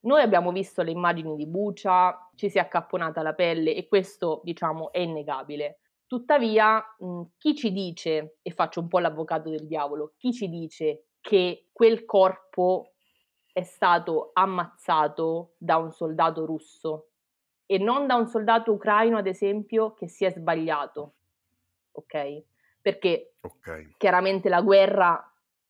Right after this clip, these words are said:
Speaker 1: ora, ma diciamo tutte le guerre sono combattute tra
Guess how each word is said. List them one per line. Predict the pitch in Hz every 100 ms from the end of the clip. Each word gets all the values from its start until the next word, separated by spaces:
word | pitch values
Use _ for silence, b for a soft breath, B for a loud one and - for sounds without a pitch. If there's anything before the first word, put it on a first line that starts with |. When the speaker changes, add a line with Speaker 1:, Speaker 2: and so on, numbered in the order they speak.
| _ _ _
Speaker 1:
ora, | - 196 190 165 160 -
ma | 175 156 -
diciamo | 208 170 175 160 160
tutte | 226 -
le | 175
guerre | 180 185 180 175 165
sono | - 175 160
combattute | 160 170 165 _ 190 175 156 - _ _
tra | - 165